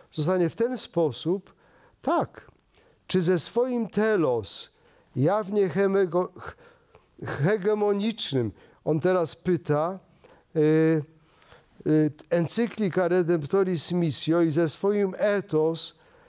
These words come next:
które wyklucza ustępstwa, m,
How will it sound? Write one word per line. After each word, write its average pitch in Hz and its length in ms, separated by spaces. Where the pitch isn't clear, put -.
które 175 340
wyklucza 170 760
ustępstwa, 160 1120
m, 160 160